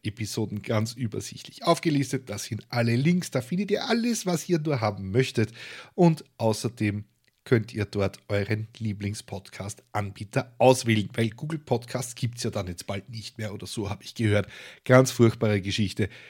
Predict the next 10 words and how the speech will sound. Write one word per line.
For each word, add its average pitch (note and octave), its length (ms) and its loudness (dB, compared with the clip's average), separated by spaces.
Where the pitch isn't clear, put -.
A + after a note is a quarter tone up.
Es B2 180 4
ist C#3+ 160 -2
so A#2+ 80 4
traurig. G2 360 0
Egal. G2+ 340 4
Also, B2+ 360 6
ihr D#3 120 6
geht's D3 200 4
am B2 120 -2
besten A#2 340 4